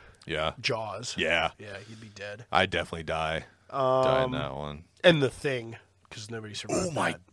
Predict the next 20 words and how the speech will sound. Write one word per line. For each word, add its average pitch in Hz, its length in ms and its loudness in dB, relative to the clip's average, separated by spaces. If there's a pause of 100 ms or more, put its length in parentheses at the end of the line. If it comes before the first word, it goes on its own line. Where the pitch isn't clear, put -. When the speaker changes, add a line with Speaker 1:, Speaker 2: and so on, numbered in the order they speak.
(200)
Speaker 1:
God. 90 480 8
Speaker 2:
Yeah. - 60 -6 (640)
Speaker 1:
Yeah, 101 380 10 (160)
okay. 87 480 8
So 90 600 6
if - 140 -6
you 98 120 0
got 107 220 12
The 95 100 -4
Thing 117 400 6
on 104 180 6
yours, 90 800 4 (840)
let - 60 -6
me 87 80 -2
think 76 360 -4
here. 71 480 -4 (300)
Mm. 85 720 -6 (1300)
Speaker 2:
I 165 80 10
mean, 135 200 8
the, 123 160 2